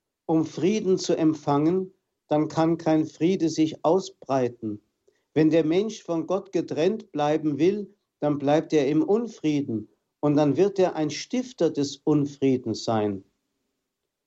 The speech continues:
Der Prophet Jeremia hat einmal ausgerufen: „Sie rufen Friede, Friede, aber da ist kein Friede. Sie rufen Heil, Heil, aber kein Heil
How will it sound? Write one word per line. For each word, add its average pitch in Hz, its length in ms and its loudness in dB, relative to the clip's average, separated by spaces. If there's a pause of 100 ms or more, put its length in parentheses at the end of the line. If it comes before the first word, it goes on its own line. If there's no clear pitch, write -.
(540)
Der 151 80 4
Prophet 151 520 0
Jeremia 170 640 0
hat 160 180 -8
einmal 151 340 -2
ausgerufen: 165 1040 0 (440)
„Sie 202 320 0
rufen 202 520 0
Friede, 170 720 0 (140)
Friede, 160 800 0 (460)
aber 170 260 2
da 175 120 2
ist 233 360 -4
kein 160 300 2
Friede. 131 680 0 (920)
Sie 170 240 2
rufen 190 580 0
Heil, 180 540 0 (300)
Heil, 196 520 0 (380)
aber 143 320 0
kein 175 540 2
Heil 156 540 0